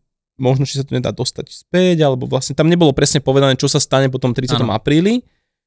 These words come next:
Speaker 1: Že no, vyti-, vytiahnete to, lebo že môže to byť už potom nefunkčné. Tak to vlastne nejak Blue Wallet vtedy prezentoval.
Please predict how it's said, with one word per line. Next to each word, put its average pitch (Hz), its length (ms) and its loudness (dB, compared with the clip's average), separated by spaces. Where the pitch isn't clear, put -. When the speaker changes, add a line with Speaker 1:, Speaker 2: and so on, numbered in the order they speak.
Speaker 1:
Že 151 80 -4
no, 139 120 4
vyti-, - 360 -2
vytiahnete 185 380 0
to, 180 100 0
lebo 151 180 4
že 135 260 4
môže 139 280 0
to 139 80 -2
byť 131 140 -4
už 123 100 -6
potom 123 240 -4
nefunkčné. 113 560 -4
Tak 151 160 -2
to - 80 -8
vlastne 123 260 0
nejak 113 240 0
Blue 131 240 -2
Wallet 120 220 2
vtedy 113 160 -2
prezentoval. 110 560 -4